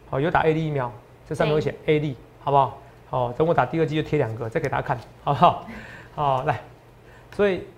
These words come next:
Speaker 1: 一样，很多人说要打第二只脚，不必理他们，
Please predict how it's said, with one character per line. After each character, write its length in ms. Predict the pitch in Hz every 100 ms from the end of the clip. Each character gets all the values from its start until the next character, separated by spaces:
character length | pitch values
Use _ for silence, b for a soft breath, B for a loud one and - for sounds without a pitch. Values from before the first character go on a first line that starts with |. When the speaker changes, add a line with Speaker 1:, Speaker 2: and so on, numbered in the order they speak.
| -
Speaker 1:
一 100 | 175
样， 160 | 196 135 - - - - -
很 140 | 160
多 100 | 196
人 80 | 190
说 120 | 180
要 100 | 196
打 140 | 196 135
第 140 | 175
二 40 | 160
只 100 | 160
脚， 200 | 135 135 -
不 60 | 175
必 260 | 202 185 147
理 160 | 135
他 120 | 123
们， 180 | 147 131